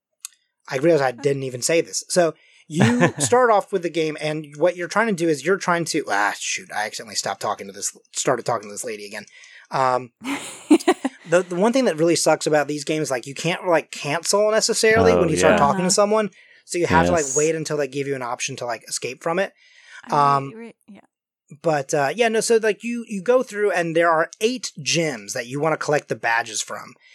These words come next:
Speaker 1: And it gets harder and harder as you go, right? Like, their Pokemon are stronger and stronger. Um,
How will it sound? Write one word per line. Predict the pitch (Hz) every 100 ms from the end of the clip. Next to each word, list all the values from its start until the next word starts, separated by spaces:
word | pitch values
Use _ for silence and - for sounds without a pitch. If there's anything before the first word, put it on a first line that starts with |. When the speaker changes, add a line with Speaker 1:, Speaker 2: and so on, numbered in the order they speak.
| - -
Speaker 1:
And | 156 156
it | 180 165
gets | 165 -
harder | 208 214 202
and | 185
harder | 151 160 156 147
as | 131 123
you | 123
go, | 123 113 104
right? | 113
Like, | 110 113
their | 151 156 156
Pokemon | 160 151 143 131
are | 123
stronger | 113 - 135 120 120 113
and | 104
stronger. | - 107 107 104 101 - - - - - -
Um, | 123 120 117 117